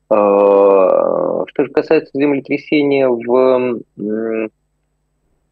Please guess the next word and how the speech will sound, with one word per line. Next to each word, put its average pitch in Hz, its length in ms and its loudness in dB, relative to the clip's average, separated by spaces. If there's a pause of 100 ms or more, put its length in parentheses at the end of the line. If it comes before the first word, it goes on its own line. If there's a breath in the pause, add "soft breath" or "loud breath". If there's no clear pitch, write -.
(2250)
в 120 360 0